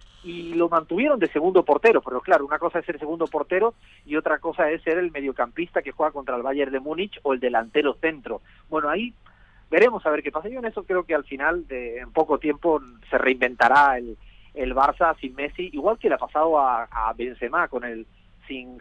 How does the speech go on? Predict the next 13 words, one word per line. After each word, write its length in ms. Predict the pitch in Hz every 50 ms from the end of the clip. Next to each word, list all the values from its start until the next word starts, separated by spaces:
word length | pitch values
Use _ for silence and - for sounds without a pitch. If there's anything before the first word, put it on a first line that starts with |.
| - -
sin 260 | 131 123 120 123 120
Cristiano 400 | - - 117 - - 151 151 156
Ronaldo, 580 | 147 147 147 143 147 151 156 160 185 214 254 - - - _ - - - _
que 120 | - 131 131
hoy 180 | 147 156 156
en 100 | 147 139
día 220 | 135 160 190 202 -
creo 180 | - 143 135
que 100 | - 127
es 60 | 123 - - - -
infinitamente 640 | 151 131 131 - 131 143 151 151 139 143 143 139 131
mejor 320 | 127 120 - - 143 139
jugador 540 | - - 135 127 123 123 123 139 156 190